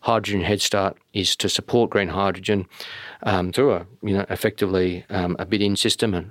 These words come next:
uh, an auction. So we get the best bids to say, "Well, we wanna develop green hydrogen in Australia." Um, it's had huge interest from the sector, so that shows me that we've got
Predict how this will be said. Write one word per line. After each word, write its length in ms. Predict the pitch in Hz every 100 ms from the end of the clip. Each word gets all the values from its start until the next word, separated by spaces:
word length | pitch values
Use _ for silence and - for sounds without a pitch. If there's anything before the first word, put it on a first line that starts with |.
| -
uh, 200 | 92 -
an 180 | 90 101
auction. 420 | 104 - 110 101
So 180 | - 98
we 80 | 92
get 160 | -
the 40 | 95
best 280 | 101 -
bids 280 | 98 92 -
to 120 | - -
say, 160 | 98
"Well, 140 | 92 92
we 160 | 98
wanna 180 | 95 90
develop 380 | 95 95 92 -
green 220 | 107 92
hydrogen 520 | 98 92 92 92 87
in 100 | 87
Australia." 500 | 87 - 110 104 104 - - - - - -
Um, 320 | 113 101 101 -
it's 400 | 120 - - - -
had 180 | - 113
huge 640 | 95 - 143 131 107 90 95
interest 420 | 85 - 92 -
from 220 | - 95
the 80 | 87
sector, 340 | - 92 -
so 140 | 87 101
that 160 | 98
shows 300 | - 92 -
me 200 | 92 87 85
that 100 | 92
we've 120 | 90
got 200 | -